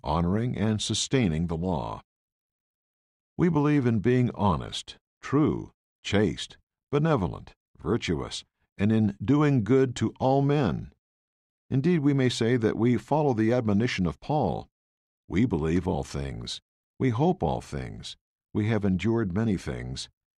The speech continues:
and hope to be able to endure all things."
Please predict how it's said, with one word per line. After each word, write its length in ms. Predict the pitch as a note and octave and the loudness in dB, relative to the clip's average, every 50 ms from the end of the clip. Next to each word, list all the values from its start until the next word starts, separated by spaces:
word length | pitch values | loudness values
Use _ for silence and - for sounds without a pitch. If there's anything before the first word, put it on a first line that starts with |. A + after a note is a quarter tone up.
| _ _ _ | _ _ _
and 140 | C#2 C2+ C#2 | -10 -8 -6
hope 240 | D#2 G2+ A#2 - - | -4 -2 -4 -2 -4
to 80 | G#2+ | -4
be 220 | F#2+ F2 G2 F#2+ G#2 | -2 0 0 2 2
able 160 | G#2 A2 G2+ | 0 0 -4
to 180 | - F#2+ F2+ F2+ | -6 -6 -6 -6
endure 560 | E2+ E2 D#2 D2+ F#2 G#2 G#2+ G#2 F#2+ - - _ | -4 -6 -6 -4 -4 -2 -2 -2 -2 -4 -6 _
all 200 | C#2+ C2+ B1 - | -8 -6 -6 -8
things." 600 | - - - D2 B1 A#1 - G#2 - - - - | -10 -10 -10 -10 -10 -10 -14 -16 -16 -16 -16 -18